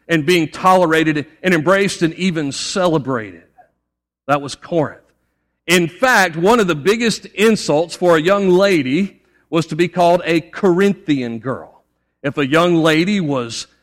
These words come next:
sexually active, if a lo-, young lady was promiscuous, they would refer to her, "Oh, you're one of those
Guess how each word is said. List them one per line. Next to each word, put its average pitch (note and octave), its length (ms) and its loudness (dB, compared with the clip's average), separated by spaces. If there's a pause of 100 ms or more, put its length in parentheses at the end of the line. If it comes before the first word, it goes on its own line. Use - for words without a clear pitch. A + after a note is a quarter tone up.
(220)
sexually F3 640 0
active, D#3+ 440 0
if D3+ 100 -4
a D3+ 220 -2
lo-, E3+ 460 0
young F3+ 200 2
lady F#3+ 240 4
was E3 180 -2 (200)
promiscuous, F#3 880 0 (260)
they F#3 140 4
would F3+ 100 0
refer F3+ 320 0
to G#3 140 -4
her, F#3 280 2
"Oh, E3+ 280 0
you're D#3+ 320 -2
one D#3+ 160 -2
of C3 60 -6
those C#3 280 -6